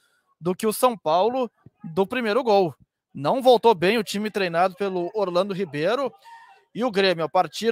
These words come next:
do Pedro Lucas, que faz uma excelente partida, ele é o organizador das jogadas do time do Grêmio, vai tomando conta da partida, especialmente agora também. Após o gol,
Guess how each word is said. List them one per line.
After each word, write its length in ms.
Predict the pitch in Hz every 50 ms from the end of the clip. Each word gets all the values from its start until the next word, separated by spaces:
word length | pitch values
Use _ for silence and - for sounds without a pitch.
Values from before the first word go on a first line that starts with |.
| 202
do 200 | 165 143 175 233
Pedro 360 | 262 - 254 262 247 247 247 226
Lucas, 360 | 196 190 240 269 - 254 -
que 120 | - 208
faz 260 | - - 202 208 202
uma 160 | 214 214 220 214
excelente 580 | - - - 220 190 175 170 202 262 285 -
partida, 640 | - 247 220 170 - - 180 208 254 233 285 254 - - _ _ - _ - _ -
ele 180 | 160 175 185
é 60 | 196
o 60 | 226 247
organizador 800 | 247 233 196 226 226 233 226 202 240 202 156 151 202 254 285
das 160 | 269 269 226
jogadas 340 | 180 214 190 185 196 208 214
do 80 | 208 214
time 200 | - - 208 208
do 80 | 247
Grêmio, 400 | 233 196 175 180 196 233 254 226 - _ _ _ _ _ _ - _ _ _
vai 340 | - 131 127 143 147 175 202
tomando 460 | - - 226 190 165 165 220 247 262
conta 300 | _ - 180 190 202 -
da 100 | - 226
partida, 600 | - 254 254 220 - - 190 208 208 247 240 196 _ _ _ _ _ _ _ _ _ _ -
especialmente 840 | - 165 - - - 190 214 247 - 285 269 233 185 170 202 - 247
agora 300 | 214 160 151 160 185 202
também. 460 | 196 233 196 160 147 160 185 202 202 _ _ - _ _ - _ _ _ - - - - _ _ -
Após 360 | - 262 - - 349 339 262
o 80 | 311
gol, 220 | 233 233 254 294